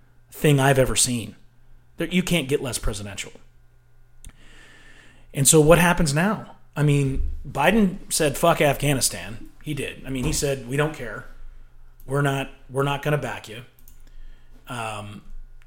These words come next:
the Taliban's telling Joe Biden, "All U S troops," this just popped up, my God, "All U S troops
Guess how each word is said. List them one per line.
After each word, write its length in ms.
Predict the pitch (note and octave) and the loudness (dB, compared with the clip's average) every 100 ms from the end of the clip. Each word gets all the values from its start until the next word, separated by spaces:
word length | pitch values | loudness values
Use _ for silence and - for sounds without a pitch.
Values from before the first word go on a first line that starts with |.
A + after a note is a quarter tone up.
| - - | -20 -16
the 80 | B2 | -10
Taliban's 720 | - E3 F#3 D#3+ D3 C#3+ C3+ | -4 0 2 2 2 0 -2
telling 340 | - D#3 C#3+ | -2 0 0
Joe 240 | B2+ C#3+ C3+ | 2 0 2
Biden, 460 | C#3 C#3+ C3+ C3 - - - _ _ _ _ _ _ _ _ _ _ _ | 2 0 0 -4 -10 -20 -20 _ _ _ _ _ _ _ _ _ _ _
"All 300 | D3 F3 F3+ | 4 6 6
U 240 | D#3+ E3 | 6 6
S 180 | D#3 D3 | 6 4
troops," 680 | - E3+ C3 C3+ - - - - | 0 0 0 -2 -6 -6 -10 -4
this 160 | C#3 | -2
just 260 | - D#3+ - | 0 -2 2
popped 280 | D#3+ D3+ F3 | 0 0 -2
up, 340 | C#3 G#2 - | -2 -6 -14
my 120 | C3+ | -14
God, 360 | A#2+ A2 G2 - - - | -8 -8 -8 -12 -18 -4
"All 220 | D3+ G#3 | 2 4
U 240 | G3+ G#3 | 6 6
S 200 | G3 F#3 | 6 4
troops 600 | - C#3+ A#2+ - - - | 0 -2 -2 -6 -10 -12